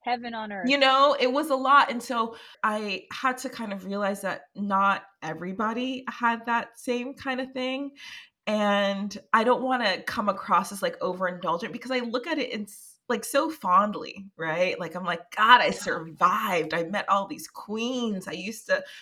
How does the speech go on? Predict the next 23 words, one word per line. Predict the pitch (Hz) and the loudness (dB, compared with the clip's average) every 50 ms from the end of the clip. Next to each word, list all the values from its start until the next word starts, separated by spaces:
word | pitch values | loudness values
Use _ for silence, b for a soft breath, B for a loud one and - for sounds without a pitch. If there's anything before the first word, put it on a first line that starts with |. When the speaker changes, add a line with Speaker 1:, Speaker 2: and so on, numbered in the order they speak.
| B B B | B B B
Speaker 2:
party | - 233 247 254 277 277 254 233 | 0 4 6 6 6 4 2 0
with | 208 196 | -2 -2
so-and-so." | - - 240 240 247 277 262 254 240 240 - 220 190 180 185 170 160 160 B B B B B B B _ | -4 -2 0 0 2 2 2 0 0 -2 -4 -2 0 0 0 0 -2 -6 B B B B B B B _
But | - 240 240 - | 0 0 0 0
then | - 240 226 240 226 202 | 0 0 0 0 0 2
at | - - 190 - 202 | 4 4 4 4 2
what | 202 233 - - - | 0 0 0 0 -2
point | - - 233 208 196 202 208 - - - | -12 -6 -2 0 0 0 0 -2 -4 -4
am | 196 190 | -2 0
I | 180 180 | 0 0
kind | 175 - - 196 185 180 | -2 -2 -2 0 0 0
of | 185 190 185 | -2 -2 -2
like, | 185 175 170 170 165 170 - - | -2 -2 0 -2 -4 -6 -6 -4
"All | 185 190 | -2 0
right, | 190 180 170 156 151 - - | 2 2 2 0 0 -4 -8
sis, | - - 156 156 156 160 156 - - | -12 -10 -8 -8 -8 -8 -8 -8 -6
like, | - 165 165 160 160 - | -6 -6 -6 -6 -6 -6
let | 175 180 180 | -4 -4 -4
it | 180 - - | -6 -8 -10
go." | - - - - - - 185 - | -8 -6 -4 -4 -6 -6 -6 -2
<laughs> | - | -2
You | 320 - - - - - 240 247 240 | 0 4 4 4 6 8 8 10 10
know? | 294 320 320 320 330 - - | 10 10 10 10 8 8 10